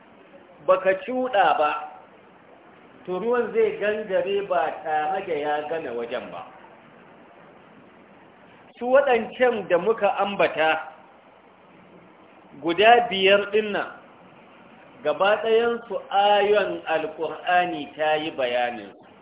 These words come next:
cikin Suratul Ma'ida, kamar yadda mun ɗan rinka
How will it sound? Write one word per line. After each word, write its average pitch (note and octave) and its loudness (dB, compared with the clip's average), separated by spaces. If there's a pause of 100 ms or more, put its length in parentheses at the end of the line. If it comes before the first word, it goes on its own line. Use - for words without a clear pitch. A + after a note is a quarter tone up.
(1400)
cikin D#3+ -10
Suratul D3+ -8
Ma'ida, B2+ -6
kamar B2+ -10
yadda C3+ -10
mun B2+ -12
ɗan C#3+ -4
rinka C#3 -8